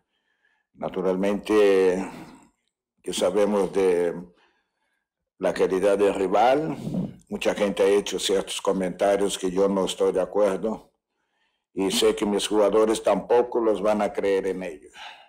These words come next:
O sea, no hay rival que no merezca respeto y no hay ningún rival que sea fácil.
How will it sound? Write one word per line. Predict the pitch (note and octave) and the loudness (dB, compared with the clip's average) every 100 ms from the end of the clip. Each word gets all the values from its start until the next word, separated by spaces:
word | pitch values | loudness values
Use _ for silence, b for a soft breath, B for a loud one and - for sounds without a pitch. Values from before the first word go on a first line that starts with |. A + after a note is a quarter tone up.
| B _ _ _ _ _ _ - | B _ _ _ _ _ _ -10
O | |
sea, | - F2 E2 D2 C#2+ F#2 - _ | -2 2 2 0 -4 -8 -14 _
no | G2+ G2+ | -2 2
hay | G#2 G#2 | 4 4
rival | G2+ G2+ G2+ G2+ G2+ F#2 E2 C#2+ _ _ _ _ _ _ _ _ _ _ - | 4 4 6 6 4 0 -6 -14 _ _ _ _ _ _ _ _ _ _ -8
que | F#2+ F#2 F2+ F2+ F2 E2+ | -2 0 0 -2 -2 -2
no | F#2+ G2+ | -2 2
merezca | G2 G2 F#2+ - G2+ | 2 2 2 0 0
respeto | F2+ F#2 - G#2+ G#2+ - B2 B2+ - _ _ _ _ _ _ _ _ _ | 0 -2 0 0 0 0 0 0 -8 _ _ _ _ _ _ _ _ _
y | - | -4
no | F#2+ G2 | 0 2
hay | G#2 | 2
ningún | G2+ G2 G#2 | 2 2 2
rival | G2+ G#2+ G#2 G2+ | 2 2 2 2
que | - G2+ | 0 -2
sea | - G2 | 2 0
fácil. | - F#2+ E2 - - | 0 -2 -2 -4 -8